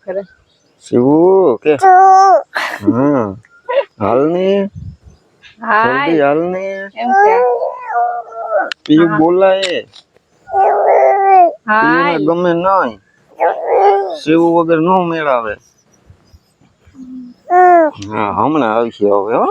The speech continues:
Speaker 1: એમ કે
Speaker 2: હા.
Speaker 1: કાંઈ?
Speaker 2: ઓય, ઓય, વરસાદ આવ્યો. ઓ, દે હું ઢાંકી દઉં. સુઈ જા,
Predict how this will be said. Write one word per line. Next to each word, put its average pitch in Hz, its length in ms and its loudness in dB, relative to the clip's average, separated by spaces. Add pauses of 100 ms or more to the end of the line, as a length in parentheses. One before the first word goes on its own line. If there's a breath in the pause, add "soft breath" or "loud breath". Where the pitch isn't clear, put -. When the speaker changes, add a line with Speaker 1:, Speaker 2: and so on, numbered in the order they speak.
(320)
Speaker 1:
એમ 330 200 0
કે 240 120 -2
Speaker 2:
હા. 226 60 0
Speaker 1:
કાંઈ? 233 680 0
Speaker 2:
ઓય, 135 140 0
ઓય, 117 320 0 (120)
વરસાદ 165 440 -2
આવ્યો. 156 240 0 (100)
ઓ, 127 520 -4 (540)
દે 139 100 4
હું 135 160 0
ઢાંકી 113 380 -4
દઉં. 107 160 0
સુઈ 185 220 0
જા, 101 220 -8